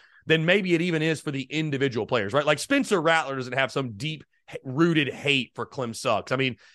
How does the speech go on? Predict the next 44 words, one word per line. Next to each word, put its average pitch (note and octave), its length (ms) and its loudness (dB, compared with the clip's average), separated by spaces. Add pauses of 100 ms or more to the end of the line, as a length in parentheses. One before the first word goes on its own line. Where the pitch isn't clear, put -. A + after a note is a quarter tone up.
you D#3 80 -2
know, D3 100 -2
guys F3+ 320 4
on D#3 140 0
their D3 180 4
roster B2 360 0
don't C3+ 180 -8
have C3+ 180 2
some B2+ 240 -2
deep D3+ 380 -6
rooted C3 420 2
hate B2 440 -4 (280)
for D#3+ 160 2
South C#3 400 2
Carolina. A#2 560 -2 (560)
But F3 260 6
what G#3 400 6
this A3 300 0
game D#3+ 420 -2
means, D3+ 440 -2
I F3 120 4
would C#4 200 -2
say, F#3 180 2
even D#3+ 160 0
though D3+ 140 4
this C#3 180 -4
Gamecocks C3 560 -2
program, G2 540 -6
right, B2+ 260 2
when C#3+ 80 -4
you C#3 80 -4
talk G3 300 2
about E3 320 6 (440)
in-state D3 540 -4
recruiting G#2 500 -6 (380)
and D3+ 160 -4
you D#3 80 -4
talk G#3 300 2
about E3+ 340 4 (300)
the C3 100 0
health D#3+ 400 2
of C3 140 -2
your A#2+ 100 0
program, G2 600 -4